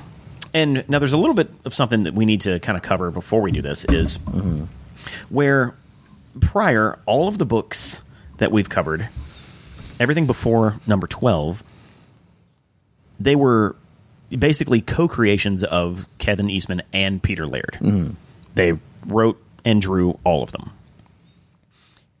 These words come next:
Speaker 1: Around this time is where, like, Turtles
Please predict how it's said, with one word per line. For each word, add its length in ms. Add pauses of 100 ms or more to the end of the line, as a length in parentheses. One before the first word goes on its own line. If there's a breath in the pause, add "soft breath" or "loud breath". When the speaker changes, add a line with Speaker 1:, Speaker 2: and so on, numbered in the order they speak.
(300)
Speaker 1:
Around 380
this 140
time 260
is 120
where, 480 (800 loud breath)
like, 260
Turtles 840